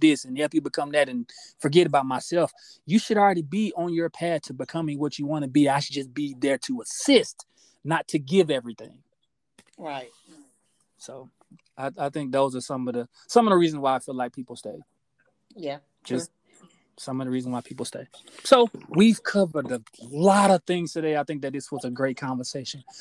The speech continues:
Speaker 1: I think that this
Speaker 2: Yes.
Speaker 1: one is conversa-, conversation that people are going to,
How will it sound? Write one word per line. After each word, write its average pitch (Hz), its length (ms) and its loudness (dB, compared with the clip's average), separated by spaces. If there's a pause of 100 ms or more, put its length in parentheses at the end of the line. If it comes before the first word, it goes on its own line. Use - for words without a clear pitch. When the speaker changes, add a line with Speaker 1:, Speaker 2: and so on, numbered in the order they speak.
(160)
Speaker 1:
I 147 80 4
think 202 160 6
that - 80 6
this 180 100 10
Speaker 2:
Yes. 262 60 6
Speaker 1:
one 175 120 2
is 151 120 -2
conversa-, 165 500 -4 (240)
conversation 165 400 2
that 139 100 -2
people 151 280 -4
are 139 60 -2
going 139 320 -6
to, 139 360 0